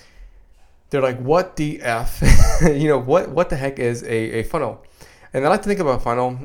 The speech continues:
um, 'cause I like to, I am, I'm not a mechanic at all, but my neighbor, um, John, he's amazing when it comes to fixing cars. So whenever we,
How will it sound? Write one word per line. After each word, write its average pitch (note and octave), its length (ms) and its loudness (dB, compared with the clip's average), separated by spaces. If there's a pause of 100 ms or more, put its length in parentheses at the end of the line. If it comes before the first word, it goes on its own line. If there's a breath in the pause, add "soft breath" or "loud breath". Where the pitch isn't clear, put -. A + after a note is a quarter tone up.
(120)
um, A2+ 260 -6
'cause A2+ 220 -10
I G#2+ 60 -2
like A2 200 -6
to, A2 280 -6
I A#2+ 100 -4
am, A2 500 -8
I'm G#2 160 -10
not A#2 140 -4
a - 20 -8
mechanic G#2 380 -10 (100)
at - 80 -8
all, F#2+ 240 -10 (240 loud breath)
but B2 140 -10
my A2+ 80 -6
neighbor, G#2+ 420 -8
um, G2+ 220 -10
John, G2 360 -8
he's G2 220 -12
amazing G#2 460 -10
when G2 100 -10
it F#2 60 -14
comes G2 160 -16
to - 40 -20
fixing G#2 240 -18
cars. G2+ 380 -10 (320 loud breath)
So A2 400 -6
whenever B2+ 300 -6
we, A#2+ 220 -6